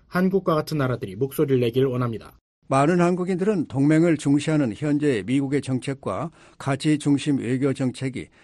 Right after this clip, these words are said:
Speaker 2: 대선 이후에도 계속될지 불안해하고 있습니다.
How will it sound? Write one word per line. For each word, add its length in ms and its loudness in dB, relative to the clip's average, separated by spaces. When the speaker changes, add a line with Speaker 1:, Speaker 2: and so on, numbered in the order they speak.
Speaker 2:
대선 380 0
이후에도 460 0
계속될지 680 -8
불안해하고 520 -4
있습니다. 500 -10